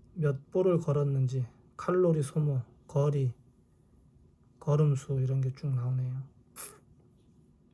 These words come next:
게임이 있는데 게임은 그냥 패스할게. 메뉴, 음, 위에 있던 메뉴를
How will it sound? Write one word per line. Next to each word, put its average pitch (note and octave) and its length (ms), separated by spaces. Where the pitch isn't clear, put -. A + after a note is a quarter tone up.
게임이 F#3 380
있는데 D3 440
게임은 E3+ 420
그냥 C3 320
패스할게. - 540
메뉴, D3+ 400
음, D3 300
위에 D#3 220
있던 C3+ 280
메뉴를 C#3 680